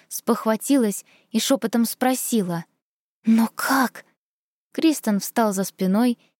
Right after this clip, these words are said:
и заключил меня в кольцо своих рук. "Повезло", — сказал он с улыбкой в голосе.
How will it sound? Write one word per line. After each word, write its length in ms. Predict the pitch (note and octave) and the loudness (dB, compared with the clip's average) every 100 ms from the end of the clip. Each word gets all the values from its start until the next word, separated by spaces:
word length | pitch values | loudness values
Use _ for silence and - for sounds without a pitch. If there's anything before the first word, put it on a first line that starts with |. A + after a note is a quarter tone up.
| _ | _
и 100 | G#3 | -2
заключил 580 | G3 G#3+ F#3+ F#3 - B3+ | 0 0 0 -2 2 2
меня 280 | A3+ G#3+ G#3 | 2 2 0
в 60 | |
кольцо 420 | - F3+ F3 - G3 | -2 -4 -2 -2 -2
своих 520 | - F3 E3+ F3 - | -4 -2 -2 -4 -6
рук. 360 | E3 D#3 - _ _ _ _ - | -6 -8 -14 _ _ _ _ -8
"Повезло", — 720 | - G#3+ A#3 B3 B3+ D3+ C#3 _ _ _ _ _ - | -2 0 0 2 2 0 -4 _ _ _ _ _ -16
сказал 480 | - G3 F#3 F#3 F#3 | -6 -2 0 2 2
он 160 | G#3+ | 2
с 180 | - - | -2 -2
улыбкой 420 | G3 F#3 - F3 | 0 0 -2 -4
в 80 | E3 | 0
голосе. 640 | E3+ F3+ D#3+ - - E3 | 2 2 0 -6 -8 -10